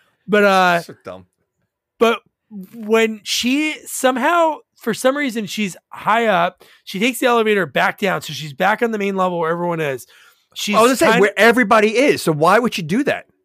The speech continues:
Speaker 1: I don't understand that either. That made no sense. The
Speaker 2: And
Speaker 1: fact
Speaker 2: why
Speaker 1: that
Speaker 2: is
Speaker 1: she
Speaker 2: everybody just
Speaker 1: lit a
Speaker 2: standing there?
Speaker 1: fire. Yeah.
Speaker 2: Yeah.
Speaker 1: Nobody else has a gun, like John Cleese, even though he's a chief. I'm sure chiefs carry guns.
Speaker 2: He, he's completely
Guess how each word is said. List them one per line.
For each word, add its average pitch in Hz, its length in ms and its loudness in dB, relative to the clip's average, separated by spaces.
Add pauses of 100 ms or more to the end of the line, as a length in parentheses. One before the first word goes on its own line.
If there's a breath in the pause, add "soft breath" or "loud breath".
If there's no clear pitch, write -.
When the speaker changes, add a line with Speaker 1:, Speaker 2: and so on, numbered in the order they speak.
(140)
Speaker 1:
I 175 100 -8
don't 262 100 -2
understand 226 400 -4
that 175 140 -6
either. 143 380 -8
That 208 140 -2
made 247 140 -4
no 214 140 2
sense. 185 360 -6
The 180 60 -4
Speaker 2:
And 208 100 4
Speaker 1:
fact 254 160 2
Speaker 2:
why 233 120 6
Speaker 1:
that 277 60 6
Speaker 2:
is 254 60 2
Speaker 1:
she 240 60 2
Speaker 2:
everybody 226 200 4
just 240 140 4
Speaker 1:
lit 240 80 2
a 247 40 4
Speaker 2:
standing 262 160 2
there? 143 140 0
Speaker 1:
fire. 180 360 -4 (240)
Yeah. 185 240 -2 (320)
Speaker 2:
Yeah. 131 200 0 (640)
Speaker 1:
Nobody 226 320 -2
else 240 180 0
has 240 160 -2
a 220 40 -4
gun, 202 340 -2
like 185 180 -6
John 190 300 -6
Cleese, 226 360 -8
even 220 160 -8
though 226 80 -2
he's 196 120 -4
a 180 60 -12
chief. 247 300 -8
I'm - 120 -12
sure 240 220 -8
chiefs - 580 -8 (400 soft breath)
carry 180 320 -2
guns. 196 920 -6
Speaker 2:
He, - 220 -20 (140)
he's 202 260 -2
completely 160 400 -2